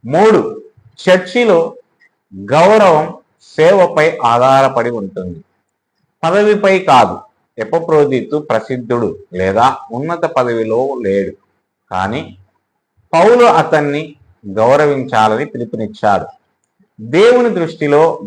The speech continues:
గొప్పతనం, వినయం మరియు నమ్మకమైన సేవ ద్వారా కొలవబడుతుంది. చర్చి ప్రజలను వారి హృదయం మరియు శ్రమకు విలువైనదిగా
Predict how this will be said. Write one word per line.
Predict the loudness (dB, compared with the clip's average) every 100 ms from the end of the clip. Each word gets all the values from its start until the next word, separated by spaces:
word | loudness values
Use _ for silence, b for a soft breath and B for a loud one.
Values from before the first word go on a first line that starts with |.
| -2
గొప్పతనం, | 0 0 0 0 -2 -8 _ _ _ _ _ _
వినయం | -14 -8 -4 -2 -2 -4 -10 _ _ _ _ _
మరియు | -2 0 0 -2
నమ్మకమైన | -2 -4 -4 -4 -4 -4 -4
సేవ | -4 0 2 2
ద్వారా | 0 2 4 2
కొలవబడుతుంది. | 0 0 2 2 0 -2 -8 -12 -14 -20 _ _ _ _ _ _ _ _ _ _ _ -6
చర్చి | -4 -4 -4 -4 -4 -12 -20 _ -4
ప్రజలను | -2 0 2 2 4
వారి | 4 4
హృదయం | 2 0 0 0 -4 -6
మరియు | -4 -4 -6 -4
శ్రమకు | -4 -4 -6 -6
విలువైనదిగా | -6 -4 -2 -2 -4 -2 0 0